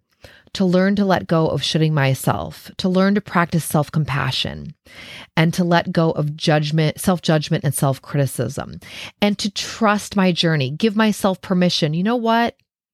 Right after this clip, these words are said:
This part-time job right now is a blessing.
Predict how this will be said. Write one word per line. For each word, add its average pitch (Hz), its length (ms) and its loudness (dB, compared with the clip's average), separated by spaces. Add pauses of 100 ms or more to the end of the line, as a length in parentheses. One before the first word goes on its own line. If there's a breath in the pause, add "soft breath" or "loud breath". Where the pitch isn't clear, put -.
(580 soft breath)
This 175 360 0
part-time 214 580 -2
job 180 340 0
right 185 220 0
now 180 540 0 (520)
is 185 380 0 (260)
a 151 300 0 (300)
blessing. 127 840 -2